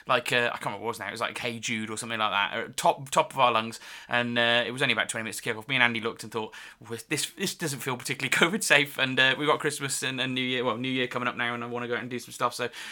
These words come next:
we, we, we went on the terrace instead straight away, and, uh, yeah, got, got ready to watch the game. Biggest disappointment pre-match, Ollie, the chippy across the road, which is highly recommended if you've not been to Fleetwood,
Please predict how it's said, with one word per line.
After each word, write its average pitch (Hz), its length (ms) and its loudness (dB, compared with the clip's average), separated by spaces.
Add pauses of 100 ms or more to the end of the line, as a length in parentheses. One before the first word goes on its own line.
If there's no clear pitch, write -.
(120)
we, 160 120 -2
we, 165 320 0
we 175 140 4
went 180 140 8
on 147 100 8
the 123 40 0
terrace 104 320 -4
instead 113 240 -4
straight 113 220 0
away, 110 280 -2
and, 110 260 -8
uh, 110 140 -4
yeah, 107 240 -10
got, 120 280 -8
got - 140 -4
ready 117 120 -2
to 113 100 -8
watch 110 180 -6
the - 80 -14
game. 120 160 -2 (200)
Biggest 202 240 2
disappointment 165 460 -2
pre-match, 160 420 2
Ollie, 147 340 4
the 139 240 -2
chippy 156 280 -2
across 139 240 -2
the 135 80 -4
road, 131 260 2
which 127 200 -6
is 127 80 -8
highly 147 240 4
recommended 117 480 -2
if 120 100 -12
you've 123 100 -8
not 120 140 -6
been 120 120 -8
to - 80 -14
Fleetwood, 120 380 -4